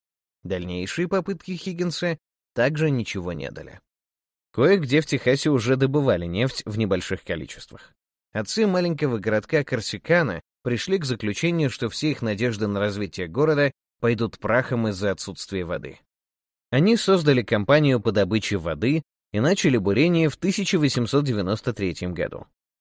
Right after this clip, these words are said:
К своей досаде они обнаружили нефть. Однако вскоре досада уступила место радости. Объемы буровых работ выросли, и таким образом было положено начало развитию техасской нефтяной индустрии.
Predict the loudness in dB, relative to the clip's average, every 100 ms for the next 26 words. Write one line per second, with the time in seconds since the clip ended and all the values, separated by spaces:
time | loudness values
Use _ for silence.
0 | _ _ -6 0 2 2 0 -2 -4 -2
1 | 0 0 0 0 0 0 0 0 0 0
2 | -4 -8 -18 -20 _ _ _ -8 -2 -2
3 | -2 -6 -6 -2 0 2 2 0 -2 -4
4 | -6 -6 -2 0 0 0 -2 -2 -2 -6
5 | -12 -14 -20 _ _ _ _ -10 -6 0
6 | 2 4 4 4 2 0 -2 -2 -4 -4
7 | -4 -2 -4 -4 -6 _ _ 0 0 -2
8 | -2 0 2 2 2 0 2 2 2 2
9 | 2 2 2 2 0 0 0 2 4 2
10 | 2 -2 0 -2 -4 -4 -2 -2 -2 -4
11 | -4 -6 -6 -6 -8 -10 -16 -18 -20